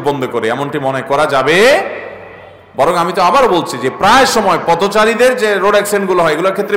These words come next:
বেশিরভাগ দোষ কার থাকে? ওই পথচারীর থাকে। আমরা তো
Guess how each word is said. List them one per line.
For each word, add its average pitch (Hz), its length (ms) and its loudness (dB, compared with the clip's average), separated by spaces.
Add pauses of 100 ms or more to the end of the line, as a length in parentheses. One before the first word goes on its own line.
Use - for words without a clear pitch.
বেশিরভাগ 208 300 0 (100)
দোষ 202 180 0
কার 190 200 -2
থাকে? 180 200 2 (640)
ওই - 160 -8
পথচারীর 131 540 -8
থাকে। - 180 -20 (680)
আমরা 175 200 -4 (100)
তো 220 60 0